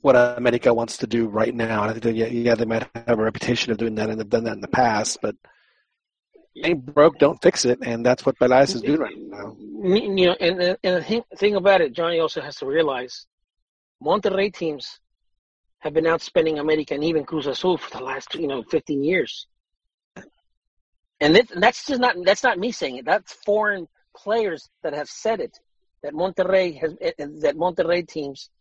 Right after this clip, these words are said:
Speaker 2: and this is before, like, you know, Tigres and, and Monterrey were, like, you know, were winning 'cause they, you know, you know, the, the titles in the past couple of years. I mean, God, they were,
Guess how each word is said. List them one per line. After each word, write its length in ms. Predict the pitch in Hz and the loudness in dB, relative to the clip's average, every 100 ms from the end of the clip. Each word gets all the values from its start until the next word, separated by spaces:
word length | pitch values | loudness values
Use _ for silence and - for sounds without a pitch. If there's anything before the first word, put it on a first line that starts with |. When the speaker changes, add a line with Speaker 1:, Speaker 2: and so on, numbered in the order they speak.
| _ _ _ _ _ | _ _ _ _ _
Speaker 2:
and 120 | 143 | 0
this 120 | 190 240 | 0 2
is 80 | |
before, 340 | 233 208 214 202 | 2 4 6 6
like, 180 | 170 - | 6 4
you 60 | 170 | -4
know, 60 | |
Tigres 380 | - 180 180 170 | -4 -4 -4 -4
and, 100 | 165 | -6
and 120 | 147 | -4
Monterrey 460 | 156 160 156 160 160 | -2 -2 -2 0 0
were, 240 | 147 139 | -2 -4
like, 180 | 135 113 | -6 -8
you 80 | 135 | -10
know, 100 | 131 | -6
were 160 | 127 | -2
winning 400 | 139 165 185 120 120 _ _ _ _ | 2 2 0 -4 -12 _ _ _ _
'cause 100 | 143 | -2
they, 100 | 165 | 0
you 100 | 165 | 0
know, 120 | 139 123 151 160 | -2 -6 -16 -12
you 140 | 151 | -6
know, 60 | 143 | -6
the, 120 | 135 | -6
the 140 | 127 - | -4 -4
titles 320 | - 160 147 | 2 4 4
in 60 | 135 | 2
the 80 | |
past 240 | 123 143 - | 2 0 0
couple 180 | - 120 | -8 -6
of 60 | |
years. 380 | 127 180 135 - _ _ _ _ _ _ _ _ - | 0 0 0 -4 _ _ _ _ _ _ _ _ -6
I 60 | |
mean, 340 | 147 151 143 175 | -4 -4 -6 -6
God, 220 | 160 180 - _ - | -4 -4 -8 _ 0
they 80 | 170 | 2
were, 100 | 214 | 2